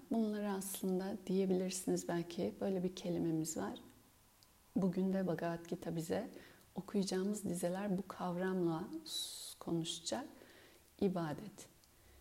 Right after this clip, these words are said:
Bunu duyunca insanlar hemen bu kavramı bir yere, bir tanıma koyuyoruz. Şu an sahip olduğumuz,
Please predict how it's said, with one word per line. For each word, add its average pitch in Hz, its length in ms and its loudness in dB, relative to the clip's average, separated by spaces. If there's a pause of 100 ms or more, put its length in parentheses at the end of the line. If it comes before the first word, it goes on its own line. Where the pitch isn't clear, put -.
(240)
Bunu 233 240 4
duyunca 226 320 6
insanlar 185 640 4
hemen 233 600 0 (100)
bu 170 180 2
kavramı 170 640 0 (280)
bir 233 220 4
yere, 202 320 2 (640)
bir 185 280 4
tanıma 196 560 2
koyuyoruz. 160 560 2
Şu - 180 -2
an 185 120 4
sahip 185 480 -2
olduğumuz, 170 720 2